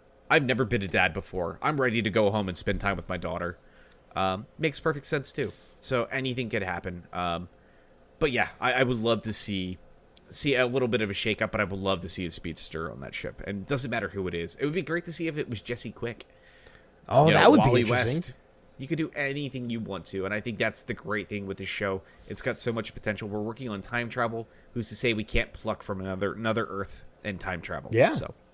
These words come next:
Speaker 2: Yeah, exactly. That would be interesting,
Speaker 1: Yeah.
Speaker 2: too.
Speaker 1: What about
Speaker 2: Harrison,
Speaker 1: Guardi-
Speaker 2: Harrison Wells on the Wave Rider as well.
Speaker 1: Gar-, how about Guardian on the Wave Rider?
Speaker 2: Um,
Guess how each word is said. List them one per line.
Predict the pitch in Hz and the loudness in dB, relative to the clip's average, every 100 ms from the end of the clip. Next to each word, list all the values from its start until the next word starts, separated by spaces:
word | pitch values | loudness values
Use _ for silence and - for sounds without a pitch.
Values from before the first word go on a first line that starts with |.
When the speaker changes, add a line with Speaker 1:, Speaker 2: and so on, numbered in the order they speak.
| _ | _
Speaker 2:
Yeah, | 147 | -6
exactly. | 127 107 143 92 78 - | -4 -4 -6 -8 -12 -4
That | 98 | -2
would | 147 | 0
be | 107 | -2
interesting, | 92 95 - | -2 -4 -2
Speaker 1:
Yeah. | 165 | 2
Speaker 2:
too. | 151 | 2
Speaker 1:
What | 120 | 0
about | - - - - - - - | -4 -20 -20 -20 -20 4 8
Speaker 2:
Harrison, | 151 170 175 175 | 10 12 10 10
Speaker 1:
Guardi- | 156 156 127 | 8 4 4
Speaker 2:
Harrison | - 160 180 - 180 139 | 8 8 8 6 6 8
Wells | 156 143 120 107 | 10 8 6 2
on | 110 | 2
the | 113 | 6
Wave | 135 135 | 8 8
Rider | 113 107 95 | 6 4 2
as | 92 | 0
well. | 104 113 85 - - | 0 0 -2 -10 -12
Speaker 1:
Gar-, | - 113 156 - | 0 4 4 2
how | 135 | 2
about | 156 113 - | 2 2 -2
Guardian | 101 117 90 - - | 0 0 -2 -4 -12
on | 87 90 | -12 -8
the | |
Wave | 76 78 | -6 -6
Rider? | 85 65 50 50 - - - - - - - - _ _ | -6 -8 -10 -14 -18 -20 -20 -20 -20 -20 -20 -20 _ _
Speaker 2:
Um, | 202 240 240 233 233 226 | 12 12 12 12 12 10